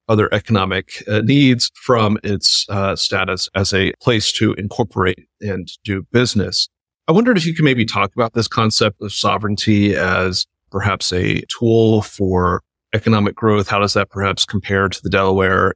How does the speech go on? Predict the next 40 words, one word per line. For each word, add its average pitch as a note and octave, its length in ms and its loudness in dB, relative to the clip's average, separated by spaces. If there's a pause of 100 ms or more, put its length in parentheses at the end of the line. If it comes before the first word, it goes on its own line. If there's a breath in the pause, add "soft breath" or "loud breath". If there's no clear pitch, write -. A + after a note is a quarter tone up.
instance? G2+ 580 -2 (260)
How F#2+ 360 0
do F#2 520 2
other F#2+ 280 2
jurisdictions F#2 840 -4
around F#2 680 0
the A2+ 80 2
world, B2 380 6
and G2 200 2
in F#2+ 120 -4
particular F#2+ 600 -2
the F#2 120 -6
Caribbean F#2 360 -6
region F#2 340 -2
that F#2 100 -2
you F2+ 80 -10
focus - 420 -4
on F2+ 360 -2
in F2+ 380 -4
this F#2 160 -4
paper, F#2 560 -4 (280)
how A#2 100 0
do A2 100 2
they G#2 120 4
use G2+ 360 2
sovereignty, G2+ 560 0
or F#2+ 120 2
how G2+ 160 2
does G2+ 160 -2
the G2 100 -6
lack F#2 320 -2
of F#2+ 80 0
sovereignty F#2 720 -2 (100)
perhaps F#2 720 -2
shape F#2 460 0
their F#2 100 0
ability F#2 520 0 (120)
to F2+ 320 -6 (300 soft breath)
chart G2 340 -2
their F#2 240 0